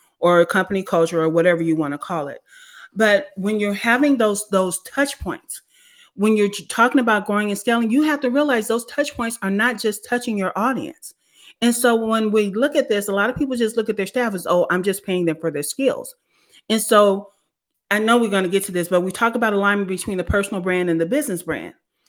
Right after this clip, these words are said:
The business brand is for everybody else. The personal brand is for you. And how you maintain the alignment between those two is how you hire. You can't just go out here and tell somebody, "You know what? If you have the skills to do this, come sit down and do this thing."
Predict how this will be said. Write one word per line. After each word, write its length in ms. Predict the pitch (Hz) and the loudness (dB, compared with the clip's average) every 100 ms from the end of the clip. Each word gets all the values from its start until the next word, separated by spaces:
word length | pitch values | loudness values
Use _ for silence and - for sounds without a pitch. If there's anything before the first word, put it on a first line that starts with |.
| _ _ | _ _
The 100 | - | -4
business 460 | 196 262 330 349 320 | 2 4 4 2 0
brand 240 | 233 220 | 0 -2
is 100 | 202 | -2
for 240 | - 185 - | -2 -4 0
everybody 580 | 202 220 202 180 165 202 | -2 -2 -2 -2 0 -2
else. 320 | 95 - - _ _ _ | -4 -10 -20 _ _ _
The 100 | - | -8
personal 520 | - - 285 285 269 | 0 2 2 0 -2
brand 320 | 214 196 185 175 | -2 -2 -4 -4
is 140 | 170 | -8
for 160 | - 165 | -8 -8
you. 280 | 170 269 - - _ _ _ _ _ _ - | -2 0 0 -4 _ _ _ _ _ _ -4
And 140 | 220 | -2
how 280 | 202 220 247 | -2 0 2
you 180 | 294 285 | 4 4
maintain 500 | 254 226 220 247 226 | 4 0 -4 -4 -4
the 120 | 202 | -2
alignment 460 | 170 185 277 302 233 | 0 2 4 4 2
between 340 | 208 - 202 | -4 -4 -2
those 200 | 190 180 | -2 -4
two 200 | - 220 | -4 -4
is 140 | 185 185 | -4 -6
how 200 | 214 220 | -4 -2
you 180 | 208 | -2
hire. 480 | 202 - - - 110 - _ _ _ _ _ _ - | -6 -6 -4 -4 -6 -12 _ _ _ _ _ _ 2
You 160 | 247 | 4
can't 220 | 285 320 285 | 6 4 4
just 180 | 294 | -2
go 100 | 233 | 2
out 160 | 277 302 | 4 4
here 180 | 294 254 | 2 0
and 80 | 247 | -2
tell 180 | 269 | -2
somebody, 360 | 262 254 254 247 | -2 -2 -2 -2
"You 80 | 247 | 0
know 140 | 247 | 0
what? 240 | 254 254 180 | 0 0 -4
If 100 | 190 | -2
you 160 | 247 | 2
have 120 | 247 240 | 0 0
the 60 | |
skills 300 | - 240 220 | -4 -2 -2
to 60 | 202 | -2
do 180 | 233 254 | -2 0
this, 240 | 190 196 - _ | 0 -2 -10 _
come 160 | - 226 | -6 -4
sit 200 | - 202 | -2 0
down 220 | 202 190 | 0 0
and 100 | 190 | 0
do 120 | 277 | 0
this 200 | 254 190 | 0 -2
thing." 360 | - 170 190 | -4 -4 -4